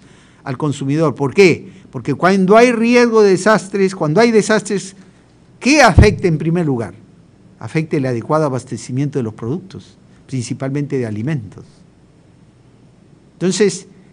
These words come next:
este sistema de información regional de apoyo a la toma de decisiones es muy importante.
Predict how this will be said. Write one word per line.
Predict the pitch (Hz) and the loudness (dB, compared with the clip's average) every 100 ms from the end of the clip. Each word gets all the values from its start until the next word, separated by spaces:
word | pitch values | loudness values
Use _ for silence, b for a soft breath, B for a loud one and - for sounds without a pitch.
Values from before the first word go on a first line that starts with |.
| b | b
este | 175 262 | -2 0
sistema | - 196 220 233 | -2 2 2 2
de | |
información | 226 208 165 160 214 | 0 0 0 0 0
regional | 214 208 185 202 208 | 0 0 2 0 0
de | 180 | -2
apoyo | 160 202 208 | 0 2 4
a | |
la | 196 165 | 2 2
toma | 196 | 0
de | 202 | 2
decisiones | 170 151 147 185 | 0 -2 -4 -2
es | 180 | -2
muy | 190 233 | -2 -2
importante. | 175 - 135 180 139 101 107 | -4 -6 -8 -6 -6 -8 -14